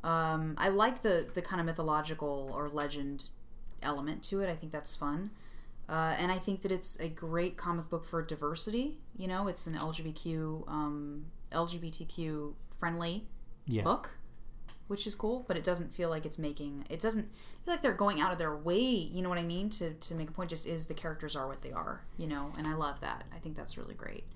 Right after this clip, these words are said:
Speaker 2: And, uh, it's interesting, like, the relationship that Laura has with her parents. Like, her parents are, like,
Speaker 1: Mm-hmm.
Speaker 2: very like, cool with her
Speaker 1: Yeah.
Speaker 2: doing all this stuff.
Speaker 1: Yeah.
Speaker 2: So it, uh, yeah,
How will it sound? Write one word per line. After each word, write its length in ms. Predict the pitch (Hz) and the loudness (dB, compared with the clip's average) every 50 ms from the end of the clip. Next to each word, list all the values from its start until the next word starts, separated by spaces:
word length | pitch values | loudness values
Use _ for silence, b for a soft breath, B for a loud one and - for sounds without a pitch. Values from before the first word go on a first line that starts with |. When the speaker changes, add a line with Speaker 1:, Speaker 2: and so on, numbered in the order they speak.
| B B B B B - | B B B B B 4
Speaker 2:
And, 320 | 175 160 165 165 160 160 - - - - | 4 4 6 4 2 2 0 -4 -2 2
uh, 140 | 151 156 - - | 4 4 4 4
it's 220 | - 151 135 - - | 4 4 8 8 6
interesting, 300 | 220 240 - - 185 151 | 6 6 2 4 4 4
like, 220 | 135 135 123 - - | 4 4 4 4 6
the 220 | 131 123 123 120 | 6 6 6 6
relationship 480 | 120 123 131 131 - 131 123 - 127 - | 4 4 4 4 4 4 4 2 2 2
that 160 | 120 101 101 | 2 2 4
Laura 300 | 104 120 123 127 131 110 | 4 4 6 6 4 4
has 200 | 107 117 110 110 | 4 2 2 0
with 120 | 104 101 | 0 2
her 100 | 104 107 101 | 2 2 2
parents. 460 | - - 113 113 92 80 - - - | 2 2 2 2 2 0 -2 -2 0
Like, 120 | 104 - | 0 2
her 80 | - 202 | 2 2
parents 440 | 196 190 196 233 226 208 - - 139 | 4 4 2 4 4 4 4 6 6
are, 40 | |
like, 120 | 131 123 117 | 6 6 4
Speaker 1:
Mm-hmm. 200 | 120 117 113 110 | 2 0 2 6
Speaker 2:
very 580 | 123 139 139 139 143 143 143 143 143 139 139 - B B B B B B B B B B - | 8 8 8 8 6 6 6 6 6 4 4 0 B B B B B B B B B B 2
like, 200 | - 120 - - - - - - | 2 2 2 0 -8 -6 -4 -4
cool 520 | - - - 139 156 165 160 135 113 101 | 0 4 8 8 10 10 8 8 6 4
with 160 | 101 107 104 117 | 2 2 4 4
her 460 | 123 123 123 123 123 123 120 113 104 - - | 6 6 8 8 8 6 6 4 0 -2 0
Speaker 1:
Yeah. 200 | 185 208 226 214 | 2 4 4 6
Speaker 2:
doing 280 | 120 127 143 143 120 | 6 6 6 4 4
all 160 | 98 90 92 90 | 2 2 0 0
this 140 | 90 - | 4 4
stuff. 340 | - - - 98 - - - - | 4 6 4 2 0 -2 -6 -4
Speaker 1:
Yeah. 200 | 190 190 180 180 - b b b b b b b b b - | -2 -2 -2 -4 -4 b b b b b b b b b 6
Speaker 2:
So 420 | - 135 123 117 117 120 127 - - | 8 8 8 8 8 6 4 4 4
it, 460 | 160 135 127 127 123 123 - - - | 4 6 6 6 4 2 0 2 4
uh, 340 | 123 120 117 117 123 131 - - 415 | 6 6 6 6 4 2 0 -2 -4
yeah, 140 | 320 208 - | -2 -2 0